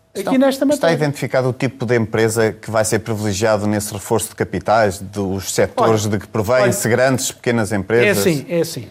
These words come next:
Speaker 2: Naturalmente, o nosso alvo principal são as empresas de menor dimensão, porque as empresas de maior dimensão, em primeiro lugar, em princípio,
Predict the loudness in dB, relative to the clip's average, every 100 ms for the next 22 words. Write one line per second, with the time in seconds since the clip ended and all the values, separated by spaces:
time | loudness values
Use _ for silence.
0 | -4 -2 0 2 2 2 0 -4 -8 -16
1 | -10 -2 0 0 -2 -2 0 0 -2 -4
2 | -4 -6 -6 -8 -8 -6 -4 -2 0 -2
3 | -2 -2 2 2 0 -4 -6 -6 -8 -10
4 | -14 _ _ -8 -4 -2 0 0 0 0
5 | -6 -4 -2 0 -2 -4 -4 -2 -2 -2
6 | -8 -6 -2 2 4 4 4 2 0 -8
7 | -8 -2 -2 -2 -2 -4 -4 -10